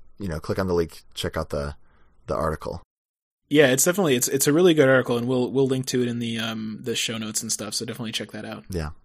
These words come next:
Speaker 1: Uh, so I have a question for you guys. Uh, these were seven cards that I targeted, but, like, are there any cards in the game that you think maybe need some kind of nerf or some kind of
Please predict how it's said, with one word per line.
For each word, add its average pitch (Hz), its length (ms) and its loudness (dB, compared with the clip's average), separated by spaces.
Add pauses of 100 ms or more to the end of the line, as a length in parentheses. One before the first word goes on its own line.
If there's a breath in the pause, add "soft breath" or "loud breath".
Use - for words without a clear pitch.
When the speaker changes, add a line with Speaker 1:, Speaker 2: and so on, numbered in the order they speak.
(760 loud breath)
Speaker 1:
Uh, 147 140 12
so 180 120 12
I - 20 12
have 247 80 10
a 233 40 6
question 175 300 2
for 143 100 -2
you 147 120 6
guys. 92 460 0
Uh, 107 140 4
these 175 220 2
were 170 100 2
seven 123 320 0
cards 110 280 0
that 87 160 -4
I 101 160 2
targeted, 175 520 0
but, - 220 -2
like, 92 300 -4 (540 loud breath)
are 117 140 2
there 127 160 2
any 180 200 2
cards 143 500 0
in 123 160 -6
the 113 100 -2
game 110 240 -2
that 95 120 -2
you 104 180 -4
think 104 540 -6 (300 soft breath)
maybe 101 360 0
need 104 400 -2
some 117 220 -2
kind 107 320 -2
of 98 180 0
nerf 107 460 0
or 101 60 0
some 98 180 -4
kind 101 220 -6
of 87 100 -6